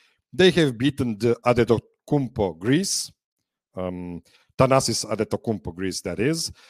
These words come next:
and of course lost after having a seventeen-point lead against Italy. The level of play was as good as you can expect from a team that, with no point guards and no number one players in the world. The list of players that won't be able to play due to injury and other reasons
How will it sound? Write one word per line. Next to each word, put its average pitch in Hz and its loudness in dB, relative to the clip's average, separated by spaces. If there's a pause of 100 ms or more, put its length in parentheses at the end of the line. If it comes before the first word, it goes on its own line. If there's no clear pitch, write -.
(200)
and 247 4
of 233 4
course 175 2
lost 156 2
after 135 -2
having 117 -2
a 113 -2
seventeen-point 117 -4
lead 92 -10
against 87 -16
Italy. 98 -2 (760)
The 170 2
level 226 6
of 135 0
play 196 4
was 135 2
as 175 0
good 180 2
as 120 0
you 123 -2
can 107 -6
expect 175 -6
from 117 -4
a 107 -4
team 135 -6
that, 117 -6
with 110 -4
no 110 2
point 165 -2
guards 196 0 (400)
and 190 2
no 170 2
number 135 2
one 113 0 (100)
players 90 -4
in 135 -6
the 175 2
world. 113 0 (920)
The 143 2
list 208 4
of 131 -2
players 175 0
that 123 -4
won't 139 -2
be 120 0
able 120 0
to - -12
play 143 0
due 107 0
to 104 -12
injury 123 -2
and 104 -4
other 101 -2
reasons 139 -4